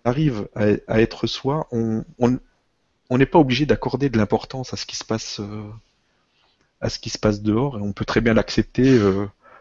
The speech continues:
comme c'est. Et, euh, on en parlait aussi, euh, <laughs> Julien, euh, du fait d'être débordé. Ok, on reçoit deux cents mails d'un coup,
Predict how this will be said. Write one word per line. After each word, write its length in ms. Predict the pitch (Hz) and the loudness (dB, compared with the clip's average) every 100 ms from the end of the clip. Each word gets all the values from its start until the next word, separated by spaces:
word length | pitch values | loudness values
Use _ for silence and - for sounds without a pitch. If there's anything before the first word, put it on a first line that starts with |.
| _ | _
comme 200 | - 113 | 2 2
c'est. 400 | 107 - 131 180 _ _ _ _ _ _ - | 2 2 0 0 _ _ _ _ _ _ -6
Et, 220 | 110 110 | 0 2
euh, 360 | 101 - - - 76 78 80 - | 2 0 -4 -10 -16 -18 -20 -10
on 120 | - 113 | 0 2
en 60 | |
parlait 300 | 113 117 127 | 4 4 6
aussi, 540 | 127 113 - - 127 117 | 6 4 0 -6 -4 -2
euh, 160 | 104 - _ - _ | -4 -8 _ -20 _
<laughs> 220 | - - 135 | 0 0 2
Julien, 480 | 113 120 117 131 | 2 2 4 4
euh, 240 | 131 107 104 - - - - - - | 6 6 4 -2 -8 -6 -6 -8 -10
du 260 | 123 120 | -6 -2
fait 280 | 123 156 - | 2 2 2
d'être 320 | 123 120 - | 2 2 2
débordé. 540 | 120 113 110 110 98 92 _ _ _ _ _ _ _ _ - - | 2 4 4 2 0 -4 _ _ _ _ _ _ _ _ -18 -14
Ok, 220 | - - 98 - _ - | -14 -10 -12 -14 _ -8
on 80 | 107 | -6
reçoit 560 | - - 123 123 135 107 | -4 -2 4 6 6 2
deux 160 | 113 | 0
cents 180 | 127 - | -2 0
mails 220 | 120 120 | 2 2
d'un 160 | 113 110 | 2 -2
coup, 280 | - 143 | -4 -8